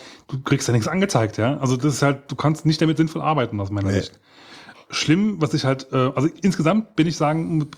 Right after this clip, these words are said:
Speaker 1: komme ich eigentlich mittlerweile relativ gut mit klar. Ähm, es gibt aber definitiv noch Sachen,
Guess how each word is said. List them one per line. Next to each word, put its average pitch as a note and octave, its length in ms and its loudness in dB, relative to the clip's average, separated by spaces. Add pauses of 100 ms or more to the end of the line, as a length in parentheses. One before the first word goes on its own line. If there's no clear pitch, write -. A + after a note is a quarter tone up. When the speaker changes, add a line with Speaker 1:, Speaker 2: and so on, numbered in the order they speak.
(100)
Speaker 1:
komme F#3 180 0
ich - 100 -4
eigentlich C#3 220 2
mittlerweile C3+ 340 0
relativ A#2+ 280 -2
gut G#2+ 140 -4
mit G#2 100 -2
klar. D3 400 -2 (680)
Ähm, C3 500 2
es - 80 -18
gibt D#3+ 160 0
aber B2+ 120 2
definitiv C#3 360 0
noch A#2+ 80 -2
Sachen, B2 340 -2